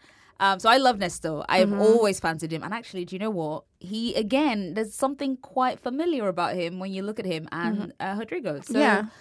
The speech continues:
Speaker 1: good job, Nicole.
Speaker 2: Yeah, I think those two are some pretty good options that we have for Julia. I, I think she'll
Speaker 1: Mm.
Speaker 2: be pleased with those.
Speaker 1: I hope so. I hope, I hope you're listening, Julia. I hope that you can take these two options and thirst, uh, more competitively. I think you can,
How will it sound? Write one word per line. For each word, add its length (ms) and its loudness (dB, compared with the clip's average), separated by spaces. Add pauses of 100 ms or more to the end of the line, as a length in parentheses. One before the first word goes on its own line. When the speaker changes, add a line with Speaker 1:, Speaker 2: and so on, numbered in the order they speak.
(320)
Speaker 1:
good 160 0
job, 280 -2
Nicole. 380 -6 (120)
Speaker 2:
Yeah, 340 -2
I 120 0
think 260 -8
those 360 2
two 600 4
are 100 0
some 160 -4
pretty 200 -2
good 180 0
options 420 0
that 140 -2
we 240 0
have 240 0
for 120 -4
Julia. 840 0
I, 160 0
I 80 0
think 180 -4
she'll 140 -4
Speaker 1:
Mm. 100 -6
Speaker 2:
be 0 - (120)
pleased 280 -4
with 140 -8
those. 500 -6
Speaker 1:
I 180 -4
hope 200 -4
so. 180 0
I 80 0
hope, 240 0
I 80 0
hope 140 0
you're 100 2
listening, 340 2
Julia. 220 0
I 60 4
hope 180 -2
that 160 -2
you 140 -6
can 140 -2
take 200 -4
these 180 -6
two 200 0
options 340 0
and 180 -2
thirst, 640 -2
uh, 400 2
more 600 8
competitively. 720 0
I 60 0
think 220 -4
you 80 -8
can, 220 -4